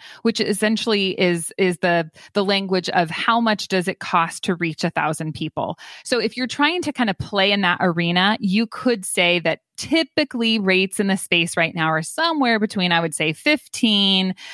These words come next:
to fifty, depending on the size of your audience and the quality of your listener and how targeted it is and things like that.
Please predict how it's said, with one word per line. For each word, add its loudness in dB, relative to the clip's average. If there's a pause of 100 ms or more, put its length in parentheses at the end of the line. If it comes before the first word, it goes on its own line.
(220)
to 2
fifty, 0
depending 0
on 2
the 0
size 0
of -6
your -2
audience 0
and -2
the -2
quality 2
of 0
your -2
listener -6
and -6
how 0
targeted -2
it -2
is -2
and -4
things -2
like -2
that. 0